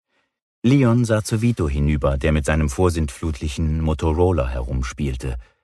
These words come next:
Er kümmerte sich rührend um sein altes Handy. Die Hülle war von Hunderten von Stunden in Vitos Händen blank poliert. Selbst der ursprüngliche Plastikrahmen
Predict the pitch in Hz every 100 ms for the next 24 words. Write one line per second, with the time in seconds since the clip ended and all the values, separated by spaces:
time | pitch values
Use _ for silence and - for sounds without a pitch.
0 | _ _ _ _ - 80 87 85 87 85
1 | 85 85 98 82 71 64 65 64 64 55
2 | 60 73 - 65 73 69 - _ _ _
3 | _ - 95 143 151 104 92 98 87 131
4 | 139 - 90 90 82 113 113 107 90 82
5 | 85 101 101 - 85 82 98 82 67 64
6 | - - 62 64 64 - _ _ _ _
7 | _ _ _ _ _ - 110 - - -
8 | - 151 - 107 98 90 87 - 147 -
9 | 80 76 78 82 82